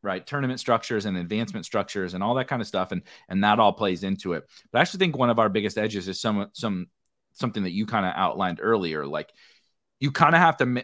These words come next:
what I like to do personally, where I think we can thread the needle. We're gonna say another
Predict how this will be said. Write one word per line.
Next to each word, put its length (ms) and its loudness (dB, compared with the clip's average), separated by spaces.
what 300 2
I 120 6
like 240 0
to 100 -12
do 300 -14
personally, 480 -10
where 180 6
I 100 4
think 200 -4
we 100 -4
can 180 -4
thread 320 0
the 60 0
needle. 320 0
We're 140 0
gonna 200 -2
say 220 -4
another 580 -4